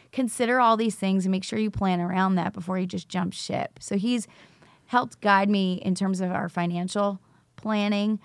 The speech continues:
But he was like, "I think you're crazy probably in the beginning. Like, are you really gonna go and do this?"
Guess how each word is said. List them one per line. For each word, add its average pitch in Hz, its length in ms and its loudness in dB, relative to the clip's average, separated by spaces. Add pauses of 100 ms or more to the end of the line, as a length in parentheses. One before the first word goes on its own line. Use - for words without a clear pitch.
(320)
But 202 360 0
he - 200 -8
was 254 180 -2
like, 233 200 -2 (840)
"I 226 120 -2
think 254 480 -4 (500)
you're 220 240 -2
crazy 220 560 0
probably 214 320 4
in 214 60 2
the 214 60 0
beginning. 208 520 2
Like, - 240 4
are 220 100 8
you 285 200 4
really 247 340 8
gonna 262 260 6
go 208 280 6
and 208 160 4
do 208 200 2
this?" 233 380 -2